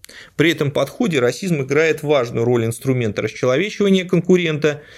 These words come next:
который снимает табу на его истребление. Но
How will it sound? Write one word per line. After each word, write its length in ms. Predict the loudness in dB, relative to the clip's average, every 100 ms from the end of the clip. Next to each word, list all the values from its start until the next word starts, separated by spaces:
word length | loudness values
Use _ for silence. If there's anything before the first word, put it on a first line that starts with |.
| -10
который 280 | -4 -2 -4
снимает 500 | -4 -4 -2 -4 -6
табу 400 | -6 -2 -2 -2
на 140 | -2
его 320 | -2 2 2 0
истребление. 840 | -4 -6 -6 -4 -4 -6 -10 -16 _ -20 -20 -4
Но 460 | 2 4 2 -6